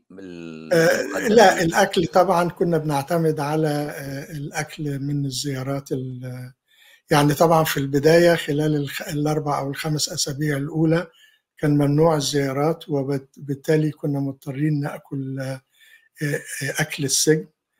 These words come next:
Speaker 2: أيًا كان بقى، يعني عدس أو، آه،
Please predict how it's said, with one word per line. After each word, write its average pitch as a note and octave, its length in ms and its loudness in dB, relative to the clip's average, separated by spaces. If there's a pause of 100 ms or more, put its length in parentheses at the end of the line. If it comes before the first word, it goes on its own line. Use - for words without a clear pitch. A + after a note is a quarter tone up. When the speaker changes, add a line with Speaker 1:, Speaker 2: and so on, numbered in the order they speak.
(300)
Speaker 2:
أيًا E3+ 200 6
كان D#3 420 2
بقى، D#3 400 -2
يعني C3 320 -6
عدس D3+ 420 -2
أو، C3+ 600 -6
آه، C3 460 -8